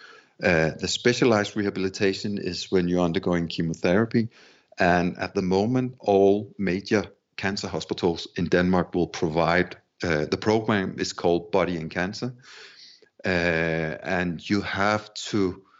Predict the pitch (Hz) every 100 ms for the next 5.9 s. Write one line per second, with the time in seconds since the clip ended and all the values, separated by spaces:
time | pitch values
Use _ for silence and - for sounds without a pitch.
0 | _ _ _ - 95 98 - 101 95 -
1 | 101 82 87 92 90 85 90 87 - -
2 | 92 90 - 90 104 85 80 80 87 85
3 | - 92 - 92 76 - _ _ - -
4 | - - - - - 95 90 90 - 110
5 | 90 101 98 - 127 135 143 139